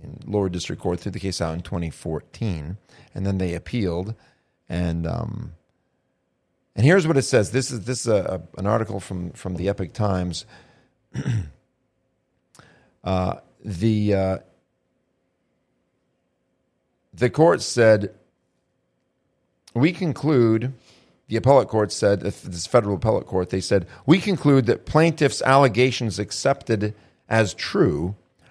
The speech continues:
are sufficient to state a plausible claim that Cisco provided essential technological, uh, technical assistance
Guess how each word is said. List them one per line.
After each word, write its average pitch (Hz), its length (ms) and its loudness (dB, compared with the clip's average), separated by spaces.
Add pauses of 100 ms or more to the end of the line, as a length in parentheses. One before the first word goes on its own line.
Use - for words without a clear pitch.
(120)
are 113 140 4
sufficient 110 840 -2 (360)
to 123 100 -2
state 160 300 4
a 107 80 2
plausible 139 600 4
claim 82 420 -2
that - 160 -4
Cisco 156 420 2
provided 117 440 4
essential 175 520 -2
technological, 120 920 0 (260)
uh, - 100 2
technical 113 440 0
assistance 95 600 -4